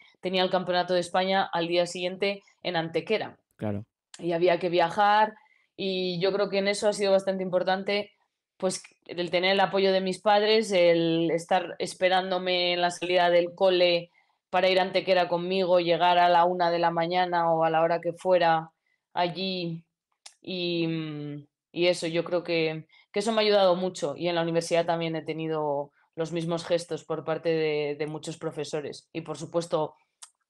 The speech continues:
Speaker 1: prácticamente nadie, si no es que preguntabas para cambiar un examen, sabía nada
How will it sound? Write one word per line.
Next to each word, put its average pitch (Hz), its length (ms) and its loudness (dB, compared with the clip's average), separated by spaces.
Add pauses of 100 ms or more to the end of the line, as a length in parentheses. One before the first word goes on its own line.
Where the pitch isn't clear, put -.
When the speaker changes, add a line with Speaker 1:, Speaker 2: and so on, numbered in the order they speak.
(100)
Speaker 1:
prácticamente 170 680 -2
nadie, 180 440 0
si 175 240 -8
no 165 120 -2
es 165 120 -8
que 170 160 -2
preguntabas 165 540 0
para 165 200 0
cambiar 165 280 -2
un 160 80 -6
examen, 185 480 -6 (360)
sabía 180 480 2
nada 170 560 2